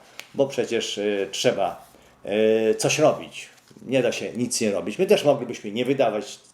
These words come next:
tygodnika Co Słychać, nie robić programów telewizyjnych, ale przecież dać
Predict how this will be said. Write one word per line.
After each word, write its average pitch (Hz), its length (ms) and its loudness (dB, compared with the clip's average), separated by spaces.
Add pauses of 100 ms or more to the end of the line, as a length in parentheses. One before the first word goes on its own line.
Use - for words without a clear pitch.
tygodnika 113 480 -4
Co 110 140 -6
Słychać, 104 460 -6 (320)
nie 143 220 4
robić 127 320 2
programów 113 440 -4
telewizyjnych, 101 520 -6 (340)
ale 165 160 0
przecież 143 500 -2 (300)
dać 104 540 -2